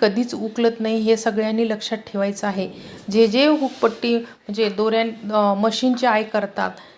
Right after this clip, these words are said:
त्यांच्यासाठी हा परफेक्ट हा फॉर्म्युला आहे की जी आपली टीप आहे त्याच्या बाहेर जायचं आहे,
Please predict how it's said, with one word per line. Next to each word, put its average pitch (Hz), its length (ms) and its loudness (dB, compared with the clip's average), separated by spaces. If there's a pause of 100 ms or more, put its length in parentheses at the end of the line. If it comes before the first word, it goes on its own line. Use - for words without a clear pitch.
(160)
त्यांच्यासाठी 226 880 -2
हा 226 360 0 (1200)
परफेक्ट 262 540 2
हा 247 460 0
फॉर्म्युला 226 460 4
आहे 214 240 2
की 269 320 -4 (340)
जी 269 180 0
आपली 247 240 2
टीप 240 320 -2
आहे 208 160 0
त्याच्या 214 260 -2
बाहेर 208 380 0
जायचं 226 360 2
आहे, 202 280 -2